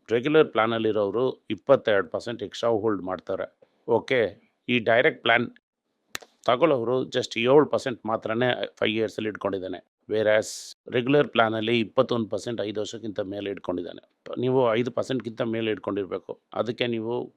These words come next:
ಲಾಸ್‌ನ ನೋಡಿ ಭಯ ಪಡ್ತಿರೇ ಇರ್ಬೇಕು. ಅದಕ್ಕೆ ಯಾವ ಪ್ಲಾನ್ ನಾವು ಕೊಡ್ಬೇಕು ಅಂತ ನಿಮಗೆ ಗೊತ್ತಿರ್ಬೇಕು.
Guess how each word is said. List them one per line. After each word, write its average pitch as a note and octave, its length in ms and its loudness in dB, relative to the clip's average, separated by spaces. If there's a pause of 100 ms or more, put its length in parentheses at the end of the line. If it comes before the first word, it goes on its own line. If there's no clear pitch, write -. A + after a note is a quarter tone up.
ಲಾಸ್‌ನ A2+ 340 2
ನೋಡಿ G#2+ 240 -4
ಭಯ G2 200 -2
ಪಡ್ತಿರೇ G2 380 -6
ಇರ್ಬೇಕು. - 380 -8 (300)
ಅದಕ್ಕೆ B2 520 2
ಯಾವ B2 220 6
ಪ್ಲಾನ್ A#2 280 2
ನಾವು G#2+ 120 -2
ಕೊಡ್ಬೇಕು G#2 420 0
ಅಂತ G#2 160 -4
ನಿಮಗೆ G#2 280 -2
ಗೊತ್ತಿರ್ಬೇಕು. F#2 640 -4